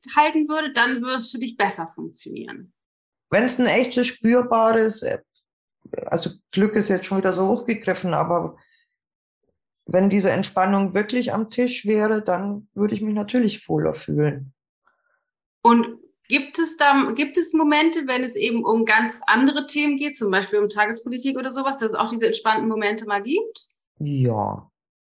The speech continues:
Speaker 1: Ja.
Speaker 2: Ja.
Speaker 1: Okay.
Speaker 2: Ja, schon.
Speaker 1: Also das gibt's schon auch.
Speaker 2: Ja.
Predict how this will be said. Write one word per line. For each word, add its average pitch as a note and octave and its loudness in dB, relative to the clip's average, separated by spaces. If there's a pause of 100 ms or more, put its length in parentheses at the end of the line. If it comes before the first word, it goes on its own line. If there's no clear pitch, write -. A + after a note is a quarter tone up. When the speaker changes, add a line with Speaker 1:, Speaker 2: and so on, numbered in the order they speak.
(100)
Speaker 1:
Ja. C#4 0
Speaker 2:
Ja. - -8
Speaker 1:
Okay. - -8 (100)
Speaker 2:
Ja, - -4
schon. - -14
Speaker 1:
Also G#3 4
das - 0
gibt's - -2
schon F4 -2
auch. D#3 0 (300)
Speaker 2:
Ja. A#2 -2